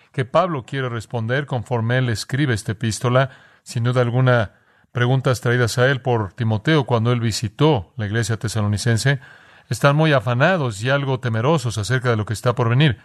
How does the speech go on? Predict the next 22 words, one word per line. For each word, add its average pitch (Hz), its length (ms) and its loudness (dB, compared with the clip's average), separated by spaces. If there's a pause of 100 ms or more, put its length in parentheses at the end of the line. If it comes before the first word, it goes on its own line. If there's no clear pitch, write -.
(360)
A 131 100 2
la 135 100 4
luz 147 280 2
de 113 80 0
estas 110 280 -2
preocupaciones 117 680 0
que 113 100 -4
tienen, 131 480 4 (360)
el 110 100 -2
apóstol 123 360 0
amado 135 520 2 (440)
ha 123 200 2
colocado 135 500 -2
en 123 80 -4
el 107 120 -4
texto 131 280 -6
inspirado 120 440 -2
las 113 160 0
respuestas 110 840 -2
a 113 120 -2
sus 104 240 -6
preguntas. 110 720 0